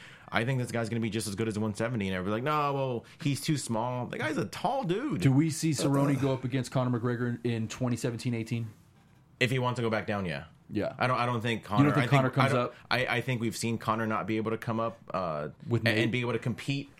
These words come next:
Speaker 1: with a lot of the one seventy guys.
Speaker 2: Yeah.
Speaker 1: Um, yeah, I, I think
Speaker 2: Conor's
Speaker 1: Woodley
Speaker 2: gonna want that one seventy belt,
Speaker 1: Yeah.
Speaker 2: right? He's gonna want it.
Speaker 1: Yeah.
Speaker 2: Yeah, and so then he's gonna want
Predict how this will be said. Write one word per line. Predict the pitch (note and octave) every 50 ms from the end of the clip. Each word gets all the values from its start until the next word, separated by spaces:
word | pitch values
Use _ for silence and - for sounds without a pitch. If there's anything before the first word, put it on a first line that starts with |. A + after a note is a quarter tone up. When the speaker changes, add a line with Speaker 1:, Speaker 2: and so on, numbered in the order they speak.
| - - - - - -
Speaker 1:
with | C3 B2+ B2+ A#2
a | G#2
lot | A#2+ A#2+ A#2+ A#2+
of | A#2+
the | A#2+
one | A#2 B2+ B2 A#2
seventy | - B2 A#2 A#2+ A#2+
guys. | A2+ B2 B2 B2 B2+ B2+ - - - -
Speaker 2:
Yeah. | B2+ A2+ G2+ E2+ - - - -
Speaker 1:
Um, | G2+ G#2 G2 G2 G2 G2+ G2
yeah, | G2+ G#2 -
I, | F#3+ G#3 - F#3+
I | G3+
think | G3 G#3+ G3+ F#3
Speaker 2:
Conor's | D#3+ F#3 G#3 G3+ F3 C3
Speaker 1:
Woodley | D#3 C#3 B2+
Speaker 2:
gonna | B2
want | B2 B2+ B2 A#2 -
that | A2+ G2 E2+
one | G2+ G#2 G2+ G2
seventy | - - G#2 F#2 F#2 F#2 F2
belt, | E2+ F#2 E2+ - - -
Speaker 1:
Yeah. | - E2 D2+ C2+ -
Speaker 2:
right? | E2+ - - -
He's | A2+ C3+ B2+
gonna | F3+ D#3 A2
want | G#2+ A2+ G#2+ F2+ -
it. | - -
Speaker 1:
Yeah. | - D2+ C2+ - - -
Speaker 2:
Yeah, | - G2 - -
and | A2+ A#2 A2+
so | - B2
then | A#2 A#2
he's | A2+ A2 A2 G#2
gonna | B2 A#2 G#2+
want | G2 G2 G#2 G#2+ G#2+ G#2+ -